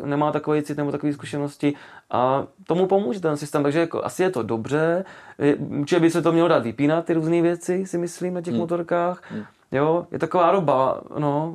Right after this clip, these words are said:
Speaker 1: je to i v těch autech, různý asistenty a tak, že jo.
Speaker 2: No jasně, to, to se dost často i
Speaker 1: Jo.
Speaker 2: kopíruje, že jo. To
Speaker 1: Jo.
Speaker 2: vidíš, že to přichází jako z toho segmentu.
Speaker 1: Přesně, ale jako, jestli to je takhle prošpikovaný hrozně tou elektronikou, tak si myslím, že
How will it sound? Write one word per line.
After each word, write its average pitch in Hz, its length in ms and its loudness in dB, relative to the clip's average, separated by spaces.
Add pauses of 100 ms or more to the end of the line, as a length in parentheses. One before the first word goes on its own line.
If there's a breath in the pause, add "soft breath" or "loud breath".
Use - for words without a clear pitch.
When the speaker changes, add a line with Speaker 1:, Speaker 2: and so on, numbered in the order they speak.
Speaker 1:
je 151 100 0
to 160 100 2
i 185 40 2
v 180 40 -6
těch - 140 0
autech, 147 360 2
různý 151 180 0
asistenty 147 540 0
a 147 80 4
tak, 147 220 2
že 147 80 0
jo. 147 340 2
Speaker 2:
No 123 160 4
jasně, 104 340 -2
to, 104 180 -2
to 110 140 -6
se 113 140 -4
dost 110 220 -2
často 120 380 -2
i 143 40 4
Speaker 1:
Jo. 147 140 6
Speaker 2:
kopíruje, 131 460 4
že 98 100 -8
jo. 98 140 -6
To 135 60 -2
Speaker 1:
Jo. 127 140 4
Speaker 2:
vidíš, 104 300 -4
že 104 120 -8
to - 140 -10
přichází 107 680 -2
jako 107 340 -6
z - 120 -20
toho 107 320 -8
segmentu. 110 320 -12
Speaker 1:
Přesně, 135 380 0
ale 147 140 6
jako, 175 260 4 (400)
jestli 147 240 -2
to 175 60 4
je 190 40 8
takhle 185 180 6
prošpikovaný 175 760 2
hrozně 165 380 0
tou 175 100 2
elektronikou, 170 420 2
tak 165 180 2
si 175 100 -2
myslím, 165 320 -2
že 170 200 0